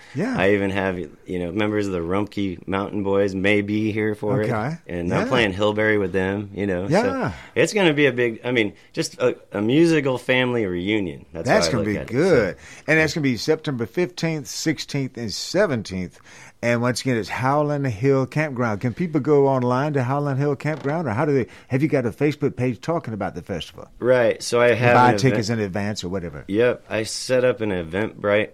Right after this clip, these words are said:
Speaker 2: link, and so you can find that on Dancing on the Duck, and
Speaker 1: Okay.
Speaker 2: then also the flyer and all that information. I, it's, it's gonna be on howland hill dot com.
Speaker 1: Okay.
Speaker 2: And then there'll be more information. Um, we're doing ticket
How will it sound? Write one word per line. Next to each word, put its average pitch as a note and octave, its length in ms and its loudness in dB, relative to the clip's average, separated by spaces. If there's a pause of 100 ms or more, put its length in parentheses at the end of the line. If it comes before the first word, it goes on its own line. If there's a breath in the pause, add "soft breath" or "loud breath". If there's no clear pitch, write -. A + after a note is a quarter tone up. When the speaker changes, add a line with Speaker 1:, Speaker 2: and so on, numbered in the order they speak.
(140)
Speaker 2:
link, G#2+ 420 -4 (160)
and F#2+ 140 -2
so C3 100 -6
you C#3 60 -2
can B2+ 100 -2
find G#2+ 340 -2
that G2+ 200 0
on F#2 200 -2
Dancing G2 400 -2
on F#2+ 100 -2
the E2+ 80 -4
Duck, D#2+ 420 -6 (120)
and F2+ 120 -2
Speaker 1:
Okay. G#2+ 80 -2
Speaker 2:
then A2+ 80 0
also G#2+ 400 -2
the F#2 100 -6
flyer F#2 540 -2
and F2 180 -4
all F2+ 140 -4
that F2 120 -2
information. E2+ 600 -6 (100)
I, D#2+ 100 -8
it's, F#2 360 -4 (140)
it's G2 160 -8
gonna A2 180 -2
be G#2+ 80 0
on G2 140 0
howland F#2+ 500 -2
hill F2+ 280 -4
dot E2 280 -6
com. D2 360 -12 (140)
Speaker 1:
Okay. C#3 300 0 (160)
Speaker 2:
And F2 220 -4
then F2 140 -2
there'll F2+ 160 0
be F2+ 120 -4
more E2+ 240 -2
information. D#2+ 720 -6
Um, D2 300 -14
we're F2+ 120 -4
doing F2+ 300 -2
ticket E2+ 520 -4